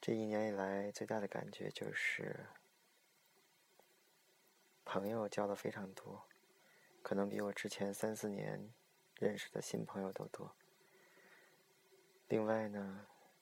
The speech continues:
嗯，回忆起来真的还是烦恼比较少，没有太多不高兴的时候。也去了很多地方旅游，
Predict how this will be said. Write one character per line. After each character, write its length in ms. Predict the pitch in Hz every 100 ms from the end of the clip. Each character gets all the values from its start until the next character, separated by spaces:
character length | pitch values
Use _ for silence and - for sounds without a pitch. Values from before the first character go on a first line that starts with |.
| _ - - - - - - _ _ _ _ _ _ -
嗯， 400 | 110 101 95 95 -
回 240 | - 107
忆 80 | 110
起 140 | -
来 180 | 95 95
真 220 | - 117
的 80 | 110
还 160 | - 92
是 100 | -
烦 240 | 95 101
恼 140 | 98
比 140 | 95 95
较 160 | 95
少， 320 | 95 - - - - - - - - -
没 80 | 107
有 100 | 107
太 200 | 98 101
多 100 | 101
不 140 | -
高 180 | - 104
兴 180 | - 107
的 80 | 101
时 200 | - -
候。 180 | 175 202 - _ _ _ _ _ - - - - - - - _ _ _ _ _ _
也 340 | - 101 98 95
去 180 | - 113
了 100 | 104
很 160 | - 95
多 160 | 98
地 200 | 104 110
方 500 | - 95 95 - - - _ _ -
旅 240 | - 98 98
游， 260 | 92 95